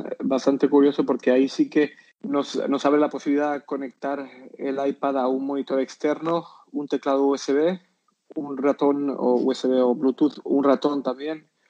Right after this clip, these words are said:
U S B o Bluetooth, y básicamente tener, poder tener incluso un, un es-, un escritorio con el iPad O S.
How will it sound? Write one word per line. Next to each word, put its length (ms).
U 120
S 160
B 100
o 60
Bluetooth, 500
y 180
básicamente 560
tener, 420
poder 180
tener 220
incluso 420
un, 640
un 160
es-, 160
un 160
escritorio 800
con 240
el 240
iPad 420
O 100
S. 360